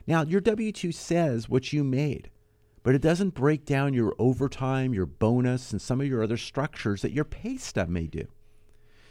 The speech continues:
So I may want to ask you, can you provide me your year-end pay stub? Because your year-end pay stub will break down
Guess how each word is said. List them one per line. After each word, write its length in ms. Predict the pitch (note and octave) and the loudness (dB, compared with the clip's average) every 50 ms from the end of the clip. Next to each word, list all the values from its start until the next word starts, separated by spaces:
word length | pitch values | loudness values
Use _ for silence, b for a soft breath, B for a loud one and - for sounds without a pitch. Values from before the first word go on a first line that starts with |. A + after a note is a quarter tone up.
| b b b b | b b b b
So 300 | - - E3 D3 - - | 2 6 6 6 4 4
I 160 | B2 C#3 D#3+ F3+ | 2 2 2 4
may 240 | F3+ D#3+ D#3 E3+ | 4 2 2 2
want 360 | F3 D#3 C3 C3 D3 D#3+ D#3+ - | 2 0 0 0 0 0 -2 -2
to 200 | - E3+ C#3+ - - | -4 -4 -4 -4 -4
ask 420 | B2 C3+ D#3+ F3+ G#3+ - - - - | -6 -6 -4 -4 -6 -6 -8 -4 0
you, 300 | A#2 G#2+ G2+ G#2 A2 B2 b b b b b b | 2 2 2 2 0 -2 b b b b b b
can 200 | - - C3 B2+ | -4 0 2 2
you 160 | B2+ C#3 E3 F3 | 2 2 0 0
provide 460 | - G3 F3 C#3+ C#3+ C3 C3+ C#3 B2+ | 0 0 2 4 4 4 4 4 2
me 100 | C3+ C#3+ | 0 -2
your 320 | C3+ B2 A#2+ C3 B2 A#2+ | -2 0 2 4 4 4
year-end 960 | A2+ G2+ F#2 G2+ A#2+ C3 C3+ C3+ C3+ - - _ A2+ A2+ A2+ A#2 A#2 G2+ G#2+ - - | 4 2 2 4 6 6 6 6 4 2 -4 _ -2 0 2 2 0 0 -4 -6 -10
pay 260 | - - G#2+ G2+ G2 | -6 -2 -2 -2 -2
stub? 320 | - - - F2+ D2+ - - - - b b b b b b b b | -2 -4 -6 -8 -8 -8 -12 -20 -20 b b b b b b b b
Because 320 | - A#2 - C#3 C#3+ B2+ A#2 | -10 -2 2 2 2 4 4
your 160 | B2+ C3 B2+ | 4 4 4
year-end 400 | B2 A2 C3+ D3 D#3+ E3+ E3+ E3+ | 4 2 2 2 2 0 -2 -2
pay 180 | - C3 A#2+ A2 | -2 -2 -2 -2
stub 240 | - - A#2+ A2+ | 0 -2 -2 0
will 80 | B2 B2+ | 0 -2
break 420 | G#2+ - - A#2 A#2 B2+ B2 - | -4 -2 0 0 0 0 -2 -2
down 600 | - B2 B2 C3+ C#3+ D3 C#3 A#2 G#2 G2+ G#2+ A2 | -2 0 0 0 2 0 0 0 0 0 -2 -4